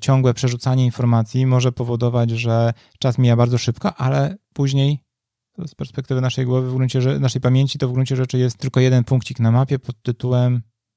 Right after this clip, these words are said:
"Przeglądałem media społecznościowe", nie? Podobnie zresztą jest, zresztą wspominaliśmy ostatnio o tym trochę, o, jak mówiliśmy o otyłości informacyjnej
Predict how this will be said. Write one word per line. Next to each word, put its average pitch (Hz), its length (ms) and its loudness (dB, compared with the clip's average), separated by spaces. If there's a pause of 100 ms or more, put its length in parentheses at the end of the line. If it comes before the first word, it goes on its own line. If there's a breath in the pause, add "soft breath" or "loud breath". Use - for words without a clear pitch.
(280)
"Przeglądałem 117 600 2
media 117 260 2
społecznościowe", 110 680 -4 (100)
nie? 170 220 -4
Podobnie 156 420 2
zresztą 143 260 -4
jest, 147 300 -4 (100)
zresztą - 220 -6
wspominaliśmy 135 400 0
ostatnio 131 340 0
o 120 60 2
tym 120 160 0
trochę, 120 360 -2
o, 117 280 0 (460 soft breath)
jak - 120 -10
mówiliśmy 123 400 -2
o 117 60 4
otyłości 127 400 0
informacyjnej 120 840 2